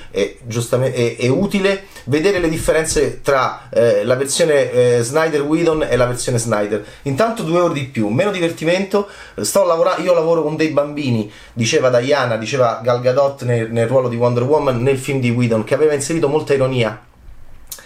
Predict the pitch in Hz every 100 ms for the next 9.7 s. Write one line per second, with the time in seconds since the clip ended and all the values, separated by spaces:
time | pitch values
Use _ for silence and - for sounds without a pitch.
0 | - - - - 117 139 135 - 180 156
1 | 170 165 165 143 151 - 175 156 135 123
2 | 151 139 117 117 110 139 127 - - _
3 | 131 127 151 180 208 170 156 139 147 151
4 | 127 139 131 127 127 156 147 143 120 123
5 | 131 131 123 131 117 113 - 113 117 113
6 | 110 - 151 147 156 156 135 - - 120
7 | 113 117 135 139 131 123 - 123 117 117
8 | 123 123 117 117 160 151 120 113 127 117
9 | 110 117 120 151 151 170